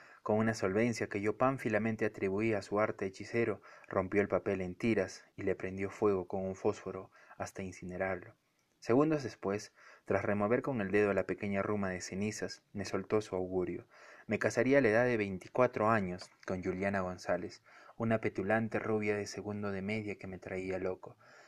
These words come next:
y viviría con ella en una casita ubicada en las lagunas de La Molina. En el colmo de la precisión,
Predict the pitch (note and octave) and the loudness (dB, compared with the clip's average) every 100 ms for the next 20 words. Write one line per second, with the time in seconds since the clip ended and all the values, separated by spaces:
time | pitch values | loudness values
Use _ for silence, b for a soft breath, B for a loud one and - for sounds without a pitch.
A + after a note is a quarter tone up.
0 | B A2 A2+ A#2 B2+ C#3 C3 G#2 A2+ A2 | B 0 4 4 6 4 4 0 0 0
1 | A2 A2+ A2 G2+ - - G#2 F#2 - A2+ | 0 -2 -2 -4 -6 -4 -2 -2 2 2
2 | G2+ F#2 F#2 F#2+ F#2+ G2+ G2 F#2+ F#2 F2+ | 2 -2 -4 -2 0 0 -2 -6 -6 -6
3 | F#2 F#2+ F#2 - _ _ _ _ - G2+ | -4 -4 -6 -12 _ _ _ _ -6 -4
4 | G2 F#2+ - C3 B2 F#2 F2+ F#2 F#2 - | -4 -4 2 4 4 0 -6 -6 -6 -6
5 | G2 - - G#2 G#2+ | -10 -8 -8 -8 -8